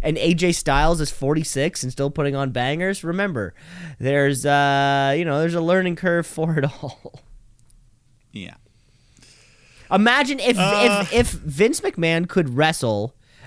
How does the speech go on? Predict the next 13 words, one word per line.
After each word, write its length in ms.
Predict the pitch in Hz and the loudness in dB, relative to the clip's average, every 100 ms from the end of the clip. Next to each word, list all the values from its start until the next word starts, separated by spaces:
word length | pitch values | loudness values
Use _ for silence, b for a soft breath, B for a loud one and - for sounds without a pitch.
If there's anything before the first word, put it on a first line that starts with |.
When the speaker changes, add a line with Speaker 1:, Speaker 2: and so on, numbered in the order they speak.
| b | b
Speaker 1:
at 180 | 151 160 | 0 0
thirty 360 | - 175 180 190 | 0 2 2 2
years 320 | 185 180 143 | 4 4 4
old, 380 | 131 110 113 151 110 - b b b b _ | 4 2 0 -4 -10 -16 b b b b _
Speaker 2:
<laughs> 720 | _ _ _ _ _ _ - - | _ _ _ _ _ _ -8 0
Speaker 1:
do 80 | |
you 180 | 180 202 | 2 4
think 300 | 196 185 185 | 4 2 2
he 140 | - 175 | 4 4
would 120 | 160 | 6
be 120 | 156 | 4
booking 340 | 135 143 135 | 2 0 -2
himself? 600 | 123 117 110 90 - - | -4 -4 -4 -6 -12 -20